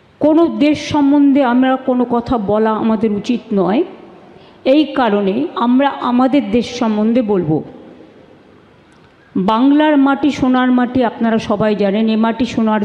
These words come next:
চেয়েও খাঁটি। এই মাটিতেই জন্ম নিল রবীন্দ্র নজরুল, একই বৃন্তে দুটো কুসুম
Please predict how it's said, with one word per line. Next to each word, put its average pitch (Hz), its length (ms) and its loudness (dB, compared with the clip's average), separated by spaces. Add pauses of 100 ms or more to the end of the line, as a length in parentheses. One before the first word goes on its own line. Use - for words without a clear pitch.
চেয়েও 214 300 0
খাঁটি। 196 380 -6 (1600)
এই 277 200 2
মাটিতেই 285 500 0
জন্ম 247 440 0
নিল 254 280 2
রবীন্দ্র 240 500 0
নজরুল, 233 680 0
একই 226 380 -2
বৃন্তে 240 480 -2
দুটো 214 300 -4
কুসুম 240 380 -4